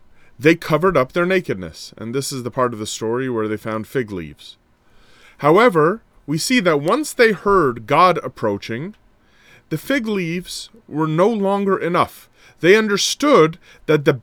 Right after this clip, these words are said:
baseline rules of tznius, or modesty, were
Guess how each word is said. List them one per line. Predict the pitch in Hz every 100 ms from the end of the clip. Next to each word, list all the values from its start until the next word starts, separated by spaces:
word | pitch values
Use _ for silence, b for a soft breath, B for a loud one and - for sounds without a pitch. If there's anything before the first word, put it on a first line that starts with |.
| -
baseline | 233 285 - 220 196 190 156
rules | 170 202 143 131 117 -
of | 120 123 110
tznius, | - - 185 180 107 - -
or | 113
modesty, | 123 156 147 - - 90 95 - b b b b -
were | 131 131